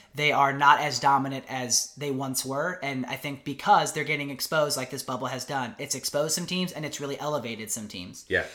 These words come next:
Speaker 1: Um, so, can anyone in the East beat the Bucks? Absolutely. Um, will they? I don't know if that's a foregone conclusion yet, but you think that it's either Ce-, you think the Celtics, Heat,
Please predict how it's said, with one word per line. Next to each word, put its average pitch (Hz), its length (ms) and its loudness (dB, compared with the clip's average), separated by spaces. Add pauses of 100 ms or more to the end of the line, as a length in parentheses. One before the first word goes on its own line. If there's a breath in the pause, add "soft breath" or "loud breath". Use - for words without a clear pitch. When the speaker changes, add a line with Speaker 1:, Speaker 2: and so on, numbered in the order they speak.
(220 loud breath)
Speaker 1:
Um, 156 320 6 (400 loud breath)
so, 214 260 12
can 202 160 2
anyone 208 240 6
in 202 80 0
the 196 100 -2
East 180 140 -2
beat 185 140 -4
the 170 40 -2
Bucks? 170 380 2
Absolutely. 151 720 0
Um, 131 240 -4
will 151 180 0
they? 156 240 2
I 143 180 6
don't 156 180 0
know 147 160 0
if - 80 -6
that's 143 180 -4
a 135 60 -6
foregone 143 360 -2
conclusion 143 440 -6
yet, 143 160 -4
but 135 80 -4
you 131 200 -2
think 131 260 -8
that 127 140 -8
it's - 280 -4
either 135 180 -4
Ce-, - 180 -2
you 143 220 -8
think 190 140 -2
the 190 60 -14
Celtics, 185 440 0
Heat, 190 380 -6